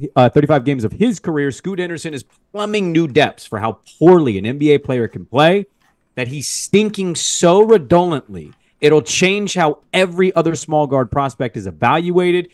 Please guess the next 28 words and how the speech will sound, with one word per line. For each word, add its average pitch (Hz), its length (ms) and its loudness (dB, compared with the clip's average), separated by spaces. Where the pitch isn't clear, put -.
It's - 220 -14
way 135 260 2
too 170 160 2
early 165 160 2
to 147 60 -2
write 135 180 -2
him 120 100 -6
off, 123 200 -6
but - 100 -8
the 104 80 -10
line 135 260 -6
between 127 300 -14
granting 107 360 -10
him 87 160 -8
grace 143 480 4
and 107 160 -10
huffing 160 640 0
copium 107 800 -2
is 135 200 4
increasingly 151 1160 0
thin. 98 400 -2
Again, 113 460 0
not 92 80 -10
everybody 131 240 2
might 160 180 2
agree 160 260 2
with 160 160 4
that, 120 320 -2